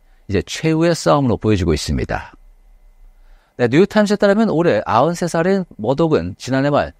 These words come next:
후계자이자 쉬운세 살의 장남 라클런이 미디어 그룹을 전담할 수 있도록 가족 신탁 조건을 바꾼 탓에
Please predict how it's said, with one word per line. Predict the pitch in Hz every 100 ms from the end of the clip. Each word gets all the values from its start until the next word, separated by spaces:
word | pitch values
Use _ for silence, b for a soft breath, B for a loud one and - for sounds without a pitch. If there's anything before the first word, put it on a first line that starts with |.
| _ _ _
후계자이자 | - 175 170 170 151 151 156 -
쉬운세 | - 180 170 160
살의 | 156 147
장남 | 139 120 131 139 127 _ _ -
라클런이 | - - 175 165 165 95 - _
미디어 | 87 104 117 175
그룹을 | 160 170 196 139
전담할 | - 113 143 147
수 | -
있도록 | 139 139 101 - _ _ -
가족 | 95 98 123
신탁 | - 175 - 170
조건을 | - 151 160 160
바꾼 | 143 120 139 131
탓에 | 143 113 80